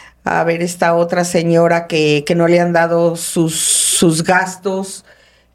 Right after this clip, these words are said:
que, que viene de tal pueblito y que hay que hablarle a la comisión de víctimas para que le pague para su camión. Y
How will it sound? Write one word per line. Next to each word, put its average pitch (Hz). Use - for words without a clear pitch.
que, 170
que 180
viene 185
de 180
tal 180
pueblito 190
y 165
que 165
hay 165
que 190
hablarle 175
a 170
la 170
comisión 170
de 175
víctimas 180
para 165
que 165
le 156
pague 170
para 156
su 156
camión. 175
Y 147